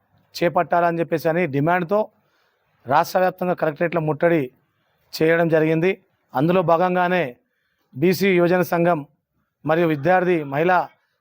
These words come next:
సంక్షేమ సంఘం ఆధ్వర్యంలో రంగారెడ్డి కలెక్టర్ ఆఫీసు ముట్టడి కార్యక్రమానికి రావడం జరిగింది. ఇందులో ముఖ్యమైన డిమాండ్లు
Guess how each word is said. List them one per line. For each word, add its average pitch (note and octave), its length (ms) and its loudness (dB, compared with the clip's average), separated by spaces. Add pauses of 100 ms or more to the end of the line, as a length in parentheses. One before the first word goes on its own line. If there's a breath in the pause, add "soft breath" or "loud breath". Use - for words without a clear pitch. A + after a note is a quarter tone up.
సంక్షేమ D#3 340 -2
సంఘం F3 320 0
ఆధ్వర్యంలో E3+ 680 0 (640)
రంగారెడ్డి F3+ 500 2
కలెక్టర్ E3 380 -2
ఆఫీసు D#3 520 -6 (480)
ముట్టడి D3 260 -2
కార్యక్రమానికి D3+ 840 -2 (240)
రావడం D3 320 0
జరిగింది. D3 440 -2 (520 soft breath)
ఇందులో G3 460 2 (440)
ముఖ్యమైన G3+ 540 0
డిమాండ్లు E3+ 560 -2